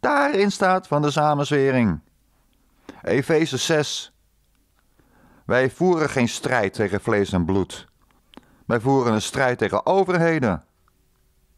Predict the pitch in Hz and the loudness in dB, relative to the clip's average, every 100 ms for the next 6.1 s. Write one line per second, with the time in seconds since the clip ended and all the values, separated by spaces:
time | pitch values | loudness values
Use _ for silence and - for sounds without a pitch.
0 | _ _ _ _ _ _ 185 90 98 131 | _ _ _ _ _ _ -4 -2 -2 0
1 | 143 180 127 107 107 104 123 135 135 - | 2 0 0 2 2 2 0 0 -2 0
2 | 117 120 139 113 110 110 - 131 - 104 | -2 0 0 0 -2 -4 0 0 0 -4
3 | - 127 120 120 139 131 117 - - 190 | 0 2 2 4 4 2 2 -2 -2 0
4 | 135 185 - - 143 - 160 127 104 165 | 0 -4 -10 -14 -14 -4 -2 -2 -2 -2
5 | - 98 98 95 104 110 - 233 226 123 | -2 -2 0 0 -2 -2 2 2 2 0
6 | 73 | -4